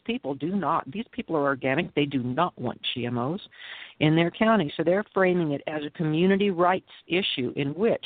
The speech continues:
their community does not want genetically engineered organisms in it, and that's what they want. And that's how they're framing the legislation, as a community rights issue, that we have the right to decide what we want. We, the people,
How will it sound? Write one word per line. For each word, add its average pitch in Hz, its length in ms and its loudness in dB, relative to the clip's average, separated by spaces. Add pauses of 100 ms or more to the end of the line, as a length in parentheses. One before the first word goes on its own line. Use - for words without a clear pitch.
(100)
their 170 220 2
community 196 560 0
does 139 240 0
not 156 340 0
want 190 240 0
genetically 165 540 -2
engineered 135 420 -2
organisms 139 640 0
in 123 140 0
it, 151 160 -2
and 135 220 -2
that's 151 260 0
what 143 140 -4
they 139 140 0
want. 165 320 0 (480)
And 143 260 -2
that's 147 320 2
how 151 160 0
they're 151 300 -6
framing 147 320 -4
the 143 100 -4
legislation, 143 720 -2
as 139 140 -4
a - 60 -14
community 151 440 0
rights 147 300 2
issue, 151 240 2
that - 120 0
we 147 160 0
have 165 120 2
the 208 100 2
right 175 380 2 (220)
to 175 80 -6
decide 147 720 -4
what 147 300 0
we 165 200 -4
want. 156 380 -8 (120)
We, 175 200 -4
the 196 200 0
people, 220 380 -4